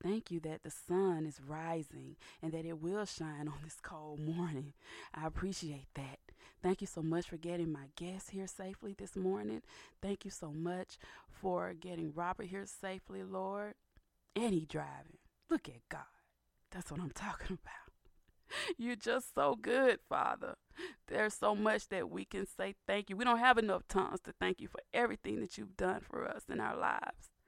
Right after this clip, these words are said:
But as long as we have breath in our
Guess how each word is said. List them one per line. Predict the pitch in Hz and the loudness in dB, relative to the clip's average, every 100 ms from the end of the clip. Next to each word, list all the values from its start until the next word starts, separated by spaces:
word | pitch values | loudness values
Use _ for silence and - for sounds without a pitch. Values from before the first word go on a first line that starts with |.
| - - - _ - | -20 -20 -20 _ 0
But | 190 151 - _ _ _ _ _ _ - 156 | 2 2 -6 _ _ _ _ _ _ -8 -6
as | 143 | -4
long | 160 196 277 262 160 135 - - _ _ _ _ _ _ - | 0 4 6 4 2 -2 -12 -20 _ _ _ _ _ _ -6
as | 165 147 139 | -4 -4 -8
we | 156 160 | -6 -6
have | 151 139 139 | -6 -12 -12
breath | 147 165 151 | -10 -8 -6
in | 147 | -8
our | 147 | -8